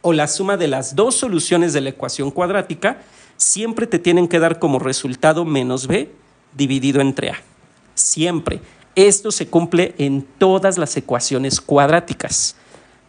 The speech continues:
Profe, ¿quién es A y quién es B? Pues A es el coeficiente de x cuadrada, en este caso vale uno, que está aquí, pero no se escribe,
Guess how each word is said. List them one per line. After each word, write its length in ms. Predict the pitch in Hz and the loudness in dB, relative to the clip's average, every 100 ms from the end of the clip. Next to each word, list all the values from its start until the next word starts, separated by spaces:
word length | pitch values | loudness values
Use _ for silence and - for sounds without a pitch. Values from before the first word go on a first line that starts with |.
| - | 2
Profe, 360 | 196 208 165 | 2 2 -2
¿quién 200 | 175 190 | 2 4
es 200 | 196 185 | 4 2
A 140 | 190 190 | 0 -4
y 100 | 185 | -4
quién 240 | 185 170 | 0 2
es 160 | 175 143 | 2 2
B? 220 | 196 196 - _ _ | -2 -2 -10 _ _
Pues 300 | - 139 - - | 0 2 2 2
A 320 | 196 220 - | 2 2 -2
es 200 | 160 151 | -2 0
el 120 | 160 | -2
coeficiente 640 | - - 135 - 147 143 139 | -4 -4 -2 0 0 0 0
de 100 | 127 | -2
x 260 | 123 147 | -2 -4
cuadrada, 560 | - 180 202 202 175 269 - _ | 2 2 4 4 2 -2 -14 _
en 100 | 127 | -4
este 260 | 135 - - | -2 -2 0
caso 280 | 139 - | 0 2
vale 260 | 131 135 180 | 2 4 4
uno, 320 | 220 156 135 | 4 4 2
que 60 | 131 | -2
está 240 | - 147 | -2 -2
aquí, 240 | 135 - 240 | -2 -4 -4
pero 220 | 156 131 | -4 -2
no 140 | 139 | -2
se 100 | 143 | 0
escribe, 500 | 185 - 240 180 - | -2 -2 -2 -2 -2